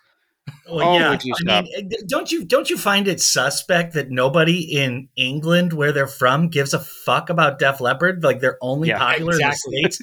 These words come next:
Speaker 2: <laughs>
Speaker 1: To me,
Speaker 3: Exactly.
Speaker 1: that is, that is
Speaker 2: Yeah.
Speaker 1: a red fucking flag. Like,
Speaker 2: Yeah.
Speaker 1: you are just
Speaker 2: Yeah.
Speaker 1: a label and A and R created nightmare
Speaker 2: Yeah.
Speaker 1: that we just had to deal with on the charts for a while. I mean,
Speaker 2: Oh,
Speaker 1: definitely a
Speaker 2: oh, I
Speaker 1: talented
Speaker 2: know.
Speaker 1: band, whatever, but
Speaker 2: Yeah.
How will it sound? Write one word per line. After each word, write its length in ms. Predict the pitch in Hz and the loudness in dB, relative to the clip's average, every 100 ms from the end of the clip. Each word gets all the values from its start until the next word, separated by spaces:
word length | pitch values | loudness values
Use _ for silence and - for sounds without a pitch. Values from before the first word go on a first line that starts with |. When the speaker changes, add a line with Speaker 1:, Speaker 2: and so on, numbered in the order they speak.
| - | -4
Speaker 2:
<laughs> 0 | |
Speaker 1:
To 60 | 262 | -4
me, 320 | - 262 - | -2 -2 0
Speaker 3:
Exactly. 360 | - 143 143 190 | 0 0 0 0
Speaker 1:
that 80 | 190 | 0
is, 220 | 160 - 170 | -4 -6 -4
that 160 | 190 | 0
is 140 | 131 127 | 0 -2
Speaker 2:
Yeah. 60 | |
Speaker 1:
a 80 | 113 104 | -6 -12
red 360 | 120 135 131 123 - - | -8 -2 -2 -4 -16 -6
fucking 420 | 117 110 104 101 95 | -4 -4 -6 -10 -8
flag. 520 | 92 73 60 60 - _ _ _ _ 156 | -6 -6 -8 -14 -20 _ _ _ _ -4
Like, 120 | 131 | 0
Speaker 2:
Yeah. 300 | 127 120 113 - | 2 2 -2 -6
Speaker 1:
you 140 | 180 | 0
are 120 | 156 139 | 0 0
just 420 | 156 127 110 107 | -2 0 -2 -4
Speaker 2:
Yeah. 60 | 120 | -6
Speaker 1:
a 240 | 113 110 110 | -6 -8 -12
label 800 | 117 135 160 165 170 165 165 165 127 | -10 -2 2 4 6 6 6 2 -2
and 500 | 117 107 107 104 - | -2 -2 -4 -6 -6
A 200 | 139 156 | -2 0
and 120 | 147 143 | 2 2
R 240 | 139 135 | 4 2
created 720 | - 135 120 117 113 113 104 _ _ _ _ _ - | 0 0 2 4 4 2 0 _ _ _ _ _ -12
nightmare 480 | 120 117 110 104 101 | -2 -2 2 2 2
Speaker 2:
Yeah. 40 | |
Speaker 1:
that 120 | 101 104 | -2 -8
we 120 | 107 | -12
just 220 | 101 - | -10 -6
had 100 | 107 | -6
to 60 | 95 | -4
deal 240 | 104 95 | -2 -2
with 160 | 92 92 | -2 -4
on 120 | 92 | -4
the 80 | 87 | -4
charts 280 | 101 92 | -2 -2
for 160 | - 90 | -4 -4
a 80 | 87 | -2
while. 340 | 87 80 82 | -2 -2 -4
I 100 | 151 | -2
mean, 160 | 165 190 | -2 0
Speaker 2:
Oh, 40 | 233 | 0
Speaker 1:
definitely 260 | 240 233 226 | 0 -2 0
a 40 | |
Speaker 2:
oh, 20 | |
I 180 | - 107 | 0 2
Speaker 1:
talented 140 | 110 | 2
Speaker 2:
know. 100 | 110 165 170 | 2 2 -2
Speaker 1:
band, 200 | 190 190 | -2 -4
whatever, 440 | 156 156 170 139 127 | 0 2 4 2 2
but 240 | 123 117 104 | 2 2 0
Speaker 2:
Yeah. 240 | 101 | -6